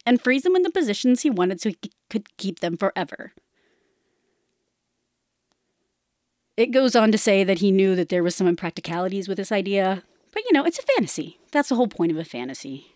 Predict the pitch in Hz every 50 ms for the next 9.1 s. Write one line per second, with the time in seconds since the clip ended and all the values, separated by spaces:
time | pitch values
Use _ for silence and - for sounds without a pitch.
0 | _ - 254 - 370 370 339 320 320 311 302 285 254 240 240 240 226 233 220 -
1 | - 190 165 - - - 185 180 190 208 _ _ - _ _ _ _ _ _ _
2 | _ _ - 403 403 453 440 381 311 226 220 247 - 339 294 - - - 359 330
3 | 294 247 247 240 - 262 - - 202 180 170 170 - 165 143 139 156 196 - -
4 | - _ _ _ _ _ _ _ _ _ _ _ _ _ _ _ _ _ - 240
5 | 240 233 269 269 285 - 359 330 - - 320 302 349 349 240 185 151 151 185 240
6 | 262 _ _ _ _ _ _ _ _ - - 233 226 - - 202 190 208 220 214
7 | 214 _ - 320 320 330 285 208 202 180 185 180 190 202 214 240 262 294 - -
8 | 240 233 - - 202 180 - 202 190 - - - 494 226 - - - - - -
9 | -